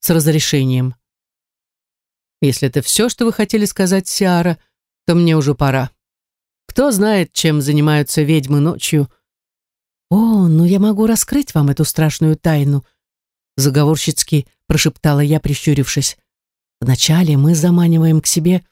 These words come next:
молодых мужчин, хотя они и сами неплохо приходят. Запираем их у себя в спальне, а после развлекаемся до тех пор, пока с их губ не сорвется последний вздох.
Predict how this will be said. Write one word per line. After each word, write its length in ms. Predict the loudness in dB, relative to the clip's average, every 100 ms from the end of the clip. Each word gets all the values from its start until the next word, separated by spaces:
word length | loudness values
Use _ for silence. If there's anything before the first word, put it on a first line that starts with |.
| _ _
молодых 420 | 0 0 0 -2 0
мужчин, 520 | 0 0 -2 -2 -2 -10 _ _ _
хотя 200 | -6 0
они 200 | 2 2
и 40 | 2
сами 300 | 0 0 0
неплохо 400 | 0 -2 -4 -2
приходят. 540 | -4 -2 -4 -6 -10 -20 _ _ _ _ _ _ _ _ _ -6
Запираем 560 | -4 0 2 2 0 -4
их 180 | -12 -6
у 40 |
себя 240 | -4 -2 -2
в 60 |
спальне, 540 | -4 -4 -4 -2 -4 -6 _ _ _ _ -10
а 80 |
после 520 | -6 -2 -2 0 -2 -4 _ _
развлекаемся 880 | 0 2 2 -2 0 0 2 0 -2
до 140 | -2
тех 340 | -2 -2 -4 -4
пор, 320 | -2 -2 -6 _ _ _ _ _ _
пока 280 | -6 -2 -2
с 100 | 0
их 160 | 0 0
губ 240 | -2 0
не 80 | -2
сорвется 500 | 0 0 0 0 -4
последний 580 | -2 -2 0 0 0 0
вздох. 460 | 0 -2 -4 -6